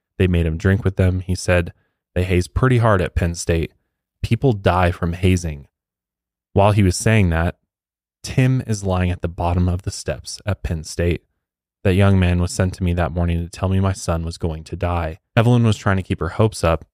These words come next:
She knew Tim was badly hurt, but she hoped and prayed that they were injuries he could recover from. But a chaplain was sent to Jim and Evelyn immediately after they got to the hospital, and again, Jim knew. The chaplain led them to a surgeon who delivered the horrible news.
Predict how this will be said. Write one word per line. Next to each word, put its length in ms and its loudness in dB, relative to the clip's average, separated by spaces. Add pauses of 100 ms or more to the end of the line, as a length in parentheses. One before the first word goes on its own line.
She 180 0
knew 140 4
Tim 180 0
was 140 0
badly 320 0
hurt, 340 0
but 100 -6
she 140 -4
hoped 220 0
and 120 -4
prayed 280 0
that 120 -2
they 100 -2
were 100 -2
injuries 420 0
he 100 -20
could 140 0
recover 420 2
from. 400 -2 (800)
But 80 2
a 60 4
chaplain 400 2
was 140 0
sent 180 0
to 80 -4
Jim 340 0
and 220 -4
Evelyn 460 0
immediately 520 4
after 200 -2
they 60 0
got 160 -2
to 80 -14
the 80 -6
hospital, 460 -2
and 120 -6
again, 260 0
Jim 260 -4
knew. 300 -2 (720)
The 60 0
chaplain 440 2
led 160 2
them 160 -4
to 180 -2
a 60 -2
surgeon 480 2
who 140 0
delivered 340 0
the 80 -10
horrible 440 2
news. 480 -2